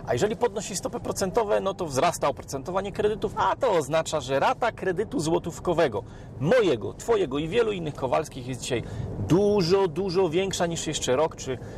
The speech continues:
półtorej temu. Dzisiejszy odcinek będzie próbą odpowiedzenia na dwa pytania. Czy zmiana kredytu na taki ze stałą stopą oprocentowania jest dobrym pomysłem i czy jest dobry moment, żeby zrobić to jeszcze teraz? A druga kwestia, jeżeli się na to zdecydujesz,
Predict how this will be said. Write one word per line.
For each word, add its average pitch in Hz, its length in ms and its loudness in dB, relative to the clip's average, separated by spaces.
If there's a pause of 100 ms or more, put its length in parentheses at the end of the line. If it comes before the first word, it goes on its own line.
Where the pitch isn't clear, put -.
(140)
półtorej 113 520 0 (380)
temu. 107 340 0
Dzisiejszy 254 420 0
odcinek 196 360 -4
będzie 143 200 -2
próbą 185 300 2
odpowiedzenia 139 540 -2
na 135 100 2
dwa 117 260 0
pytania. 123 640 -2 (260)
Czy 127 160 2
zmiana 202 480 2
kredytu 175 540 -2 (160)
na 139 100 2
taki 165 240 -4
ze 165 100 0
stałą 202 440 2
stopą 123 280 -6
oprocentowania 113 760 -2 (240)
jest 120 160 0
dobrym 180 280 2
pomysłem 151 520 0 (220)
i - 60 -12
czy - 140 0
jest 143 240 2
dobry 202 260 4
moment, 196 300 0
żeby 147 200 -2
zrobić 165 340 -2
to 139 100 -2
jeszcze 165 440 0
teraz? 127 560 2 (380)
A 113 100 -2
druga 180 360 4
kwestia, - 380 -10
jeżeli 160 240 0
się 175 120 -2
na 147 80 2
to 131 140 -4
zdecydujesz, 123 680 2